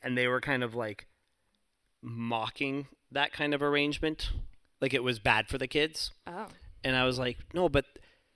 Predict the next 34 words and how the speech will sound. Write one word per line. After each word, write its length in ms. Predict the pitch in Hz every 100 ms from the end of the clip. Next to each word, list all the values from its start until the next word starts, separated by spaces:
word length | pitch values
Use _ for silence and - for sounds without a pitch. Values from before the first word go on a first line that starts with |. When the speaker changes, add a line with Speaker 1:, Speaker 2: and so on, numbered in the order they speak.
| _ _ - -
Speaker 1:
think 160 | 196 185
about 240 | 165 160
the 120 | 135
alternatives." 880 | 90 - - 160 113 78 - - -
Speaker 2:
Right. 180 | 302 202
Speaker 1:
Because 300 | 143 147 120 - - _
all 320 | 135 135 156 160
of 100 | 143
the 120 | 139
alternatives 600 | 131 - 131 120 104 98
is 80 | 92
bad 240 | 107 104
for 100 | 107
the 100 | 98
kids. 320 | - 107 -
Speaker 2:
Yeah. 60 | 107
Speaker 1:
But 120 | -
this 180 | - 208
one 140 | 170 135
is 100 | 123
actually 320 | 120 - 117
about, 400 | 92 107 104 - - - _ _ _ _ _ - _
like, 240 | 127 117
it's 140 | 127 - -
all 220 | 143 151
about 280 | 135 143 160
the 80 | 123
children 320 | 151 156 120
and 100 | 113
what's 160 | 113 -
best 220 | 113 -
for 120 | 107
them. 180 | 123 208
Speaker 2:
Yes. 160 | -